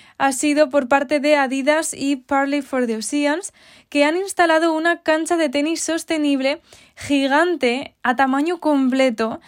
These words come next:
en medio de,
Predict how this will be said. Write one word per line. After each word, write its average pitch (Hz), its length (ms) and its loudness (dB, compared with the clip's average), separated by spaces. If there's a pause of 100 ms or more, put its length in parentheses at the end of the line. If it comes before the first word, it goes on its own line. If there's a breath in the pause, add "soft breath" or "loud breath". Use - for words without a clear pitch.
(480 soft breath)
en 285 320 4
medio 320 420 2 (200)
de, 233 1400 0